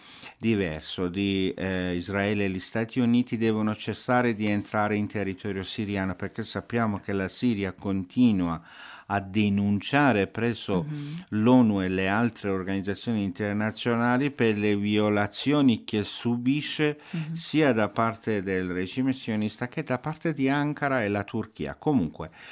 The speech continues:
Speaker 1: cosa dice Miranda? "È tempo che la Siria e la Russia facciano provare loro il fuoco
Speaker 2: Mhm.
Speaker 1: delle armi." Eh, cara Miranda, sappiamo che la Russia ha installato del suo sistema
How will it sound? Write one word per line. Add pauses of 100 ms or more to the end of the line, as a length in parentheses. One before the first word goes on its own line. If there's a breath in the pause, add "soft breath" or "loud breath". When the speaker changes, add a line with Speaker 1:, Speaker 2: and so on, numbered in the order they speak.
(200 loud breath)
Speaker 1:
cosa
dice
Miranda?
"È
tempo
che
la
Siria
e
la
Russia
facciano
provare
loro
il
fuoco
Speaker 2:
Mhm.
Speaker 1:
delle
armi." (380 loud breath)
Eh,
cara
Miranda,
sappiamo
che
la
Russia
ha
installato
del
suo
sistema